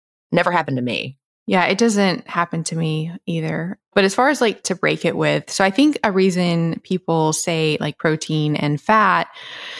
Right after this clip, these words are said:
Speaker 2: is because that will likely fill you up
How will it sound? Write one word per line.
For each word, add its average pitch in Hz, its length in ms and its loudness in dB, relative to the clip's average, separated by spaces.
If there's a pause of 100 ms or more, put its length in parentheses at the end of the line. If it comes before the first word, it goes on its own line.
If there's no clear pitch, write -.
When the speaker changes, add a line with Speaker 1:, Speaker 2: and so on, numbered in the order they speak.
(160)
Speaker 2:
is - 140 0
because 190 320 2
that 180 260 2
will 156 640 0 (240)
likely 160 400 0
fill 156 300 0
you 147 160 0
up 208 260 0